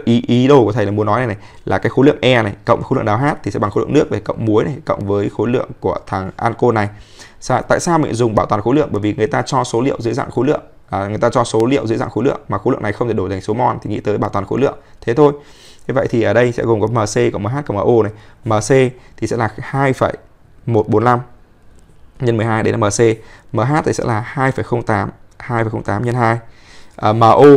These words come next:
oxy thì sẽ gồm có oxy ở đây và oxy ở đây. Oxy ở trong cái nhóm chức axit và trong nhóm chức của thằng, à, thằng, thằng, thằng, ừm, este này, à, cái thằng chất béo này thì sẽ bằng đúng số mol N A O H luôn. Thì anh N A O H đây sẽ là không phẩy mười một này. Đấy.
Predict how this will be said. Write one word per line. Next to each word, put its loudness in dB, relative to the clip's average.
oxy 6
thì -6
sẽ -6
gồm 2
có 0
oxy 2
ở 2
đây 2
và 0
oxy 0
ở 4
đây. 0
Oxy 2
ở 4
trong -4
cái -4
nhóm -2
chức -8
axit -2
và -4
trong -6
nhóm -4
chức -6
của 0
thằng, -4
à, -6
thằng, -8
thằng, -8
thằng, -6
ừm, -6
este -2
này, -4
à, -4
cái -2
thằng -4
chất -4
béo 2
này -2
thì -2
sẽ -4
bằng 0
đúng 0
số -6
mol -2
N -2
A 0
O -2
H -6
luôn. 2
Thì -4
anh -2
N -2
A 0
O 0
H -2
đây 2
sẽ -6
là -2
không -2
phẩy -6
mười -2
một -2
này. -12
Đấy. -6